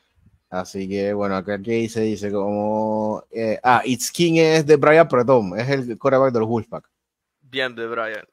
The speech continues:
Speaker 2: me gustas, me caes bien.
Speaker 1: Así que, dice, la gente quiere ver a De Brian en controles. Su primera vez, bueno, y comenzó en los Wolfpack, ¿viste? Eh,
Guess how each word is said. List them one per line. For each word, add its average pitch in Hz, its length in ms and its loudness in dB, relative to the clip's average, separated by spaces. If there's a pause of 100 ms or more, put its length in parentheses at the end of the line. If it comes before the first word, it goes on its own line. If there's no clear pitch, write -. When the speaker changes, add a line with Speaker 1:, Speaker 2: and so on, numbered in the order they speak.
(120)
Speaker 2:
me 120 120 -10
gustas, - 600 -14
me 117 160 -16
caes 120 240 -6
bien. 104 280 -14 (720)
Speaker 1:
Así 101 220 -8
que, 107 300 -6 (420)
dice, 92 640 -10 (720)
la 110 240 0
gente 135 440 0
quiere 135 340 0
ver 135 200 0
a 131 140 2
De 117 140 -2
Brian 120 460 0
en 110 180 -4
controles. 92 720 -6
Su - 340 -14
primera 110 420 -4
vez, 123 600 -4 (640)
bueno, 139 340 -2
y 135 80 -4
comenzó 110 480 -6
en 113 60 -6
los 110 140 -6
Wolfpack, 95 560 -10
¿viste? 98 480 -8
Eh, 95 80 -14